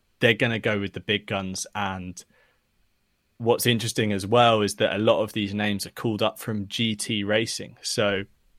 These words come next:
if you look through the, the entry list and you look at the Porsche team, for example,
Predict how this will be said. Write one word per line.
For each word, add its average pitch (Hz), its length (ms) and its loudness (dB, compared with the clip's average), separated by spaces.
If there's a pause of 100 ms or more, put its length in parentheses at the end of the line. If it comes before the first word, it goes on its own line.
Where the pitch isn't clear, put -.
(340)
if - 140 -6
you 107 100 0
look - 240 2
through 104 300 0
the, 98 380 -2 (320)
the 104 180 2
entry 104 300 -4
list 101 340 -4
and 98 80 -6
you 95 60 -8
look 98 160 -10
at 92 40 -12
the 104 80 -12
Porsche 147 360 2
team, 139 220 -2
for 127 120 -8
example, 123 600 0